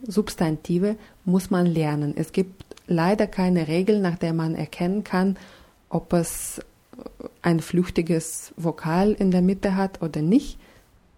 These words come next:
Die muss man sich einfach merken, aber das Wort день ist sehr, sehr gebräuchlich, deswegen ist es auch sehr gut, sich das zu merken.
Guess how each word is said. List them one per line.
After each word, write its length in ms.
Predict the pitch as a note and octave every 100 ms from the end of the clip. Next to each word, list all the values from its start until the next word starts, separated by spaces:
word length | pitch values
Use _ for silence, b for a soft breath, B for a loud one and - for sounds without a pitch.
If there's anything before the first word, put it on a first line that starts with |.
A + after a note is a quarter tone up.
| _ _ _ _ -
Die 60 |
muss 240 | F#3 E3+ -
man 120 | D#3+
sich 160 | D#3 -
einfach 320 | D#3+ - -
merken, 380 | D#3+ F3+ - A#3
aber 140 | F#3
das 240 | F3 - F3
Wort 280 | E3 D3+
день 200 | E3+ G#3 G#3
ist 200 | F3+ -
sehr, 220 | E3+ F3
sehr 200 | F3 E3+
gebräuchlich, 760 | D#3+ D3 D#3 E3+ A3+ A3 G#3+ -
deswegen 540 | F3+ - E3+ F3 F3+
ist 240 | F3+ F3
es 120 | E3+ -
auch 200 | D#3+ E3
sehr 180 | E3
gut, 340 | D3+ D#3+ F3+ -
sich 220 | - D#3
das 240 | D#3+ D3+
zu 100 | -
merken. 540 | D#3 C#3+ C#3+ - D3